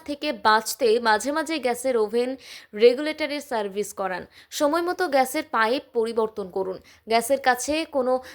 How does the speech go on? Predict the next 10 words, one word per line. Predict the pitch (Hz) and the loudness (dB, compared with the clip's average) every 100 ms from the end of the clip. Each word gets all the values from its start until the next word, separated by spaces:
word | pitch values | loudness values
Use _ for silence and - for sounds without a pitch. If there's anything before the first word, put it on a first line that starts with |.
| - | -14
ভারী | 202 240 247 294 311 | 0 4 4 2 -4
ইলেকট্রিক | 262 240 240 269 226 | 0 2 2 -2 -6
জিনিস | - 220 247 262 | -6 -4 -4 -6
যেমন | 196 220 220 226 - - | -4 -2 -2 -6 -12 -20
ফ্রিজ, | - 254 285 294 277 - - | -6 0 2 2 0 -4 -6
ইন্ডাকশন | 240 254 254 - 262 240 | 0 0 0 -2 -4 0
রাখবেন | 196 190 - 185 | 0 0 -4 -6
না। | 180 - - - - | -6 -10 -14 -20 0
কেরোসিন, | 269 277 277 294 285 | 4 4 2 -2 -4
কাগজ | 269 240 226 226 262 262 | 0 4 4 4 -2 -2